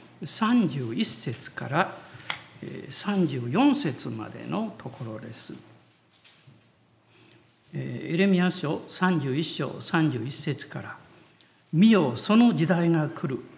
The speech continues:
主の言葉。その時、私はイスラエルの家およびユダの家と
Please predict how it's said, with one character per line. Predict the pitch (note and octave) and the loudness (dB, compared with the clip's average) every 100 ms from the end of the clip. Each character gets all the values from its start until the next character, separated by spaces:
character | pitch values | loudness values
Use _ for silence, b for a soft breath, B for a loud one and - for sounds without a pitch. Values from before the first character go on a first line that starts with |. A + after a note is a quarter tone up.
| B B - | B B -6
主 | - A#3 | 2 6
の | F#3+ | 4
言 | - D3+ D3+ | 2 -2 -2
葉。 | B2+ - - - B B B | -2 -6 -10 -20 B B B
そ | - G3+ | 2 6
の | A3 | 6
時、 | A3 G3 | 6 4
私 | D#3+ D3+ F#3+ F#3+ | 4 4 4 4
は | F#3 G3 - B B - | 0 0 -2 B B -10
イ | - | -6
ス | D#3 A3+ | -2 2
ラ | A3 A3 | 4 6
エ | |
ル | F3 | 4
の | C#3+ C3+ | 2 0
家 | C3+ F#3+ E3+ - | 0 2 2 4
お | F#3 | 4
よ | D#3 | 4
び | A#2+ F#3 - | 0 -4 -2
ユ | D#3+ G#3+ | 0 4
ダ | A3 | 4
の | D#3 | 2
家 | B2 C#3+ B2+ | 0 -2 -4
と | - G#3 - | -2 -2 -2